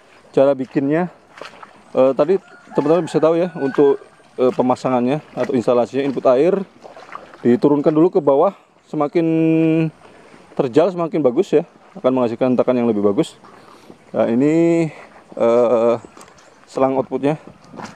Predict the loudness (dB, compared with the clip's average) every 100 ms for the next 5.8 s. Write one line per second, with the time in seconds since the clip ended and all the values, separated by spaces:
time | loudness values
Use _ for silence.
0 | -20 _ -20 -20 -8 -6 -4 -8 -10 -8
1 | -6 -8 -10 -18 -20 -20 -20 _ -20 _
2 | _ -20 -20 -20 -20 -8 -2 2 2 2
3 | 0 -4 -10 -18 -18 -20 -20 -20 -18 -18
4 | -18 -18 -4 0 0 -2 0 0 0 -2
5 | -2 -2 0 -2 0 -2 0